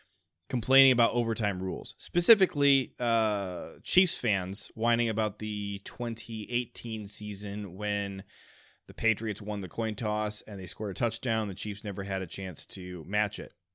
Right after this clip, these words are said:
Look, you got two options here. Option one is you say, "I don't trust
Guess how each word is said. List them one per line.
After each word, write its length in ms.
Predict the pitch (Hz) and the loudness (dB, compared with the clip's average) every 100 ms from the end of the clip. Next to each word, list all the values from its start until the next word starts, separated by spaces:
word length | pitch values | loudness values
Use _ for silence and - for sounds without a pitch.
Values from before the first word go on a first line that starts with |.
| _ _ _ _ _ | _ _ _ _ _
Look, 140 | - 151 | 0 4
you 100 | 147 | 6
got 200 | 151 143 | 6 6
two 180 | 175 170 | 4 6
options 400 | 156 - 107 - | 6 4 -2 -2
here. 240 | 90 - - | -6 -8 0
Option 400 | 147 175 180 156 | 2 4 2 4
one 320 | 143 135 127 | 6 6 4
is 400 | - 120 113 - | 2 2 2 -2
you 140 | 113 | -2
say, 500 | 107 - 113 107 104 92 _ _ _ _ _ _ _ _ _ _ - | -2 2 4 6 4 0 _ _ _ _ _ _ _ _ _ _ 2
"I 140 | 120 | 2
don't 420 | 107 - 143 180 | 4 6 6 6
trust 640 | - - 151 156 - - - | 0 4 8 8 4 -4 -8